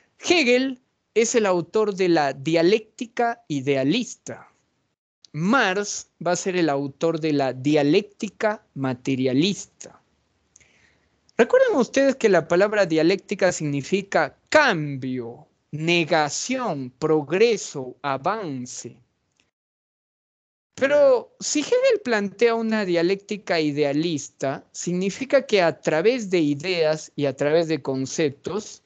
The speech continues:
el ser humano va progresando. Marx dice,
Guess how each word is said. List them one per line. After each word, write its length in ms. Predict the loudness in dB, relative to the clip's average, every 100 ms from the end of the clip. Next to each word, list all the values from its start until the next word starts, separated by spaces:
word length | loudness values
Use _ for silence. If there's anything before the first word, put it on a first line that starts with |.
| -2
el 120 | -2
ser 260 | 2 2 2
humano 420 | 0 0 0 0
va 280 | 0 0 -2
progresando. 1160 | -2 0 -2 -4 -2 -2 -2 -4 -6 -10 -16 _ _ _ _ _ _ _ _ _ _ -10
Marx 420 | -2 0 0 0
dice, 560 | 0 0 0 -2 -2